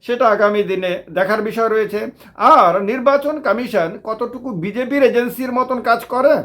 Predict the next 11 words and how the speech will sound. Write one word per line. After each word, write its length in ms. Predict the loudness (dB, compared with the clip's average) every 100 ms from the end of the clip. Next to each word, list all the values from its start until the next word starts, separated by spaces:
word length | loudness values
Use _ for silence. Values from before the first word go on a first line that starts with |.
| -8 _ _ _ _
না 400 | 0 4 6 4
তারা 220 | 2 2 2
নিরপেক্ষ 500 | 0 0 -2 -6 -6
সংস্থার 480 | -6 -8 -4 -2
মতন 320 | -2 -4 -6 -2
কাজ 220 | -2 0
করে, 240 | -2 -2
সেটাও 280 | -4 0 4
দেখার 300 | 4 2 -2
বিষয় 260 | -2 -4 -4
রয়েছে। 440 | -4 -6 -8